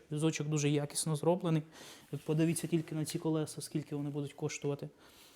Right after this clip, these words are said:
Ось сорокалітровий бано-, балон можна сюди поставити. Ціпок для закріплення. Дивіться, метал цього візочка. Має такий стандартний пальничок він. Можна докупити собі якогось парвелда чи ще щось. Це стандартний заводський.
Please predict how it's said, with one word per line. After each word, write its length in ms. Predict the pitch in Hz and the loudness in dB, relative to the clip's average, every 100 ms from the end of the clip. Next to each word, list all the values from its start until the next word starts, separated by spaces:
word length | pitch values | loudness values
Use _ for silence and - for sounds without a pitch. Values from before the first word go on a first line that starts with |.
| - _ _ _ _ _ _ _ _ - - 160 | -20 _ _ _ _ _ _ _ _ -20 -12 -6
Ось 140 | 147 | 0
сорокалітровий 720 | - 170 185 175 160 170 160 | 4 6 8 6 6 6 6
бано-, 360 | 156 165 156 147 | 6 4 2 -2
балон 420 | 156 156 160 151 | 2 4 4 4
можна 220 | 143 147 | 0 -4
сюди 200 | - 165 | -2 -2
поставити. 640 | 165 180 233 226 196 165 156 - _ _ _ | 0 2 6 6 6 2 -4 -8 _ _ _
Ціпок 400 | - 165 170 151 | -8 -2 2 2
для 320 | 143 147 147 143 - - | 10 12 12 8 -4 -2
закріплення. 760 | 156 170 214 247 185 165 156 151 | 2 4 6 6 6 6 2 2
Дивіться, 380 | 156 165 156 143 - 160 | 2 2 0 -4 -8 -2
метал 460 | 156 156 170 147 | 0 4 6 6
цього 320 | - 143 143 147 | 4 2 2 0
візочка. 520 | 143 143 139 - 147 _ _ - - - - - - | 2 2 0 -4 -10 _ _ -20 -20 -20 -20 -14 0
Має 220 | 185 175 | 2 2
такий 200 | - 165 | 2 -2
стандартний 520 | - 180 175 160 156 | 4 6 8 8 4
пальничок 600 | 143 175 196 - 254 247 | 4 6 6 8 6 6
він. 200 | 190 170 165 - - _ _ _ _ _ _ - - _ - - - - - - | 4 2 0 -6 -20 _ _ _ _ _ _ -20 -20 _ -20 -20 -20 -20 -18 -4
Можна 440 | 170 151 160 147 139 | -2 0 0 -2 -2
докупити 480 | 156 160 160 165 147 | -2 0 2 2 2
собі 240 | 151 151 | 0 0
якогось 340 | 147 151 147 | 0 0 -2
парвелда 500 | - 196 185 147 139 | 4 6 6 4 0
чи 180 | 135 139 | -4 -6
ще 200 | - 185 | -4 -4
щось. 220 | - - | -4 -8
Це 140 | - 147 | -4 -4
стандартний 500 | - 147 147 151 143 | -2 0 0 0 -2
заводський. 640 | 147 147 - - 151 | 0 0 -2 -2 -2